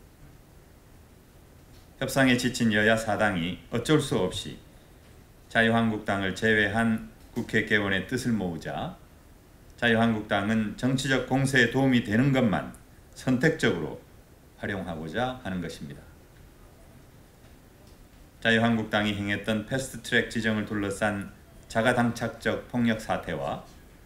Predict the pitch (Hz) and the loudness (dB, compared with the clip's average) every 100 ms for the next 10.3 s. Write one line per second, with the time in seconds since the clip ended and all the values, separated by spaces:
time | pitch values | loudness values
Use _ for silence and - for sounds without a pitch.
0 | - - - - 95 98 127 127 123 120 | -20 -20 -18 -2 0 2 2 2 4 4
1 | 113 104 101 110 107 110 98 107 98 95 | 4 0 -2 -4 -4 -4 -2 -2 -2 -2
2 | 104 107 - - 78 110 202 - - - | 2 2 2 -2 -2 -6 -8 -14 -20 -20
3 | - - - - - - - - 98 117 | -20 -20 -20 -20 -20 -20 -16 -2 2 4
4 | 131 123 123 113 95 85 95 120 123 101 | 4 4 4 0 0 -2 2 2 2 2
5 | 78 73 107 120 127 120 110 101 104 113 | 0 0 2 4 4 4 2 0 2 2
6 | 110 98 78 101 180 - - - - - | 2 0 -2 -4 -6 -14 -20 -20 -20 -20
7 | - - - - 104 104 98 113 120 117 | -20 -20 -20 -8 0 0 2 4 4 4
8 | 117 110 113 101 101 98 95 104 104 - | 0 -2 -2 0 0 0 0 0 -4 -6
9 | 117 117 117 113 110 - 139 135 127 101 | 2 6 6 6 2 0 0 2 2 2
10 | 78 65 | -2 -4